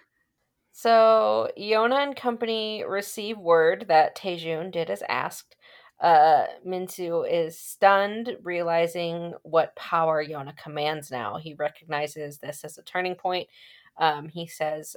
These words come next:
something, or he thinks, rather, "Something huge is about to happen. She's simply doing her best to protect her friends and the people she sees in front of her.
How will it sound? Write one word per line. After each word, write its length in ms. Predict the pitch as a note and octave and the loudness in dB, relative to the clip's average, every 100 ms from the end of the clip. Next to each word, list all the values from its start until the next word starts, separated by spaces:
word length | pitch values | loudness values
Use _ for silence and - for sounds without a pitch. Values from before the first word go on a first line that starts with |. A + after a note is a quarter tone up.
| _ | _
something, 640 | - - A#3 A#3+ C4+ C4 - | -6 0 0 0 -6 -6 2
or 160 | E3+ | 2
he 240 | D#3+ F3 - | 2 -8 -4
thinks, 380 | F3 D#3 D#3+ D3+ | -2 -2 -8 -2
rather, 420 | C#3+ D3 D3+ E3 _ _ _ _ | 0 0 -4 -8 _ _ _ _
"Something 500 | - G#3+ A3 C#4 B3+ | 2 2 2 -2 -2
huge 320 | A3+ G3+ G3+ | -4 -6 -6
is 140 | G3 | -6
about 300 | F3+ E3 D3 | 0 0 0
to 100 | G3 | -6
happen. 540 | F#3 D#3+ C#3+ D3+ D#3+ F#3+ | -4 -2 0 -2 -6 -10
She's 280 | - F3 - | -16 -16 -8
simply 380 | F3+ F3+ G3 | -8 -8 -12
doing 360 | F#3 F3 F#3 G3+ | -10 -10 -10 -8
her 140 | G#3 | -8
best 360 | - F3 F3 - | -4 -4 -4 -10
to 80 | - | -14
protect 420 | F3 - F3 - | -14 -6 -6 -4
her 100 | F#3 | -8
friends 460 | - D#3+ D#3 D#3+ D3+ | -6 -8 -8 -10 -10
and 160 | D#3+ D3+ | -10 -12
the 60 | |
people 360 | D3+ F#3 - F#3+ | -14 -16 -14 -14
she 180 | - E3+ | -14 -16
sees 320 | - D#3 D#3 | -14 -14 -12
in 120 | E3 | -12
front 240 | - D#3 | -10 -10
of 100 | D#3 | -10
her. 240 | - A2 | -10 -10